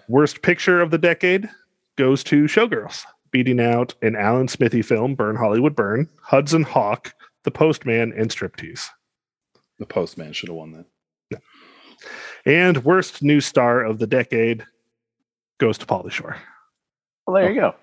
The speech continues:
Speaker 3: At least they got
Speaker 1: So,
Speaker 3: that.
Speaker 2: Some,
Speaker 1: yeah.
Speaker 2: we, we ended on a high note.
Speaker 1: Yeah, beating Elizabeth Berkley, uh, Berkley, uh,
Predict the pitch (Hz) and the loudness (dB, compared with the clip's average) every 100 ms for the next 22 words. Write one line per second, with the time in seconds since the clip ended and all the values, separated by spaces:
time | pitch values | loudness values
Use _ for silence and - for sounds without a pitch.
0 | - 143 139 131 127 - - 139 110 104 | -6 -6 -2 0 2 2 2 0 0 -6
1 | - - 117 123 131 139 127 107 98 92 | -10 -4 0 4 4 4 2 2 -2 -2
2 | 90 85 80 82 _ _ - 104 - - | -6 -8 -14 -20 _ _ -6 -6 -6 -2
3 | 190 196 185 180 165 156 156 147 151 127 | 0 4 2 4 4 2 0 0 0 -2
4 | - 123 123 123 123 120 - - _ _ | -2 -4 -2 0 0 0 -8 -20 _ _
5 | - 110 117 110 117 - 110 107 - - | -4 -4 -2 0 0 0 -2 -2 -2 -10
6 | _ _ - - - - 107 | _ _ -20 -20 -8 0 0